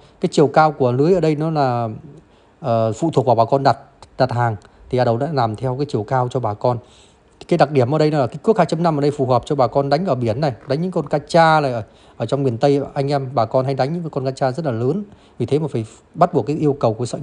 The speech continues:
cước ở đây nó phải là, ờ, dai, chắc và bền. Dòng cước ở đây nó là cước hai nút. Thì dòng cái cước này á, sờ nó rất là mát và rất là mượt,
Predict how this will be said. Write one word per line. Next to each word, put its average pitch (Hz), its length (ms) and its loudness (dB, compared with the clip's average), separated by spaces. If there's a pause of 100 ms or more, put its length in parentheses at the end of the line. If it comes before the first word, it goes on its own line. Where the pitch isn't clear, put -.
(140)
cước 220 180 0
ở - 60 -6
đây 127 140 0
nó 139 120 -6
phải 117 140 -8
là, 104 220 -6 (560)
ờ, 104 180 -4
dai, 143 380 2 (180)
chắc 214 180 2 (460)
và 113 100 -2
bền. 120 260 4 (520)
Dòng 120 180 2
cước 196 160 2
ở 160 60 2
đây 143 100 4
nó 147 120 -2
là 127 120 -2
cước 190 220 0 (180)
hai 143 180 0
nút. 202 180 0 (520)
Thì 131 60 -4
dòng 113 380 0 (140)
cái 160 140 -8
cước 214 140 4
này 120 220 -2
á, 131 80 -2 (960)
sờ 120 280 2
nó 123 80 0
rất 196 140 4
là 113 60 -2
mát 151 460 -2
và 113 140 0
rất 160 220 0
là 156 60 -2
mượt, 127 220 2